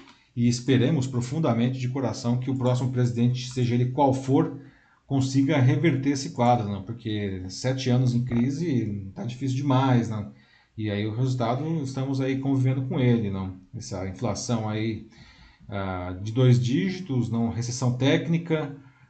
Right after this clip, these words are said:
é, por dois trimestres de redução do pib, né?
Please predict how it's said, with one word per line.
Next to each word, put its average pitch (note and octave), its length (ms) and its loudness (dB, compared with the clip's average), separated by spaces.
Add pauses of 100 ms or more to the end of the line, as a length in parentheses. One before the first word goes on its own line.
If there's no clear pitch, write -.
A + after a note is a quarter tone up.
(140)
é, G2+ 160 -2
por - 180 -8
dois A2+ 200 -2
trimestres A2+ 580 -4
de G#2 80 -6
redução A#2 340 -2
do B2 80 -4
pib, C#3+ 360 0
né? B2 120 4